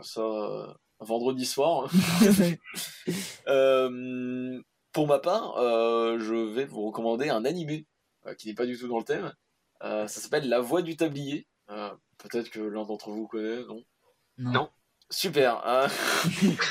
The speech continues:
Speaker 1: c'est un animé, euh, japonais qui est hilarant. C'est peut-être le même le plus drôle que j'ai vu de toute ma vie. Euh, il raconte l'histoire de Tatsu, qui est un ancien yakuza, donc, euh, de la mafia au Japon. Et il est légendaire, il est même redouté,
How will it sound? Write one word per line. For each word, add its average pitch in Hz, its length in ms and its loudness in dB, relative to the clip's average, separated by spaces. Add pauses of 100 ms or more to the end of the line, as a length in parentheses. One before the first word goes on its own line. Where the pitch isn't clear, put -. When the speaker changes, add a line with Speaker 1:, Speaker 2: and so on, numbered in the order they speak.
(140)
Speaker 1:
c'est 160 120 4
un 151 80 2
animé, 165 380 2
euh, 139 120 6
japonais 147 520 2
qui 117 340 0
est 110 140 4
hilarant. 143 420 2
C'est - 140 -10
peut-être 120 160 -2
le 120 80 -2
même 127 220 -2
le 123 120 -4
plus 123 140 -10
drôle 135 320 2
que 127 120 -8
j'ai 110 200 -4
vu 120 400 -6
de 107 260 -8
toute - 200 -16
ma 120 100 -2
vie. 139 220 -8 (800)
Euh, 120 140 4
il 127 120 4
raconte 147 360 2
l'histoire 165 300 2
de 131 100 -4
Tatsu, 160 380 -2 (360)
qui - 160 -10
est - 20 -2
un 117 120 -4
ancien 143 280 -2
yakuza, 127 560 0
donc, 113 240 -8
euh, 107 100 -6
de 101 60 -12
la 98 80 -8
mafia 110 460 -2
au 110 100 2
Japon. 113 360 0 (840)
Et 113 100 -2
il 123 100 2
est 131 60 4
légendaire, 156 680 6
il 143 120 -2
est 139 40 0
même 160 200 4
redouté, 165 680 0